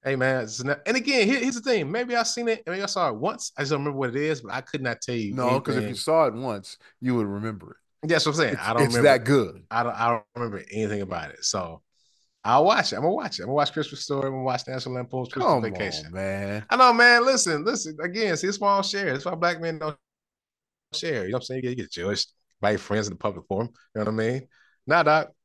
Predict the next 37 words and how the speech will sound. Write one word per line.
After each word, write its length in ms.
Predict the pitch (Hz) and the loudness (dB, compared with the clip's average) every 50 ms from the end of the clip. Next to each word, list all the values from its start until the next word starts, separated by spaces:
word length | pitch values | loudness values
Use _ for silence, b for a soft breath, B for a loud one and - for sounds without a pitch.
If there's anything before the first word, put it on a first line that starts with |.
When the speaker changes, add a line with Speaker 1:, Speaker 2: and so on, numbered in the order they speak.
| _ _ _ _ _ | _ _ _ _ _
Speaker 1:
Ain't 120 | 98 104 | -8 -8
seen 180 | - 110 98 82 | -6 -6 -8 -8
it. 120 | 76 - _ _ | -12 -18 _ _
So, 160 | - - 151 | 0 2 4
Speaker 2:
All 40 | 170 | 6
right, 60 | 180 208 | 8 8
Speaker 1:
yes, 180 | 208 180 139 | 8 8 6
Speaker 2:
do 140 | 139 151 139 | 6 6 4
you, 60 | 131 | 4
Speaker 1:
sorry, 340 | 123 - 160 160 156 147 143 | 4 6 8 8 8 8 8
Speaker 2:
do 80 | 127 - | 6 4
yourself 160 | 131 117 104 | 4 4 2
Speaker 1:
guys. 180 | 110 - - | -2 -2 -2
Speaker 2:
a 40 | 104 | -4
favor. 180 | 95 90 85 90 | -4 -6 -8 0
Go, 240 | 98 120 123 120 110 | 2 4 4 4 2
go 240 | 101 113 123 123 | 2 2 2 2
see 220 | 117 - - 110 101 | 2 0 -2 -4 -2
those 200 | 92 90 87 - | -2 -4 -8 -8
two 160 | - 90 85 | -14 -16 -14
movies. 340 | 80 82 80 78 80 - - - | -14 -14 -16 -16 -18 -18 -10 -4
Speaker 1:
All 60 | 90 | -4
right, 160 | 90 82 76 | -4 -4 2
that's 180 | - 139 175 262 | 0 2 2 0
the 60 | - | -4
pl-, 240 | - - 294 277 - _ _ _ _ _ _ _ _ _ _ _ _ _ _ _ _ _ - | -4 -4 -4 -4 -6 _ _ _ _ _ _ _ _ _ _ _ _ _ _ _ _ _ 2
plan. 320 | 294 302 285 226 143 90 | 4 6 6 4 4 4
That 160 | 85 131 185 220 | 2 2 2 2
is 80 | 180 | 2
the 80 | 127 110 | 0 -2
plan. 400 | - 180 185 156 110 85 73 - - | 0 2 4 4 2 0 -4 -10 -6
Christmas 240 | - 135 127 117 120 | -6 -6 -4 -2 -6
Eve. 220 | 101 85 71 - _ | -6 -6 -8 -12 _
I'm 40 | 95 | -6
gonna 60 | 101 | -4
watch 200 | 95 104 - - | -4 -4 -6 -10
'em. 40 | - | -16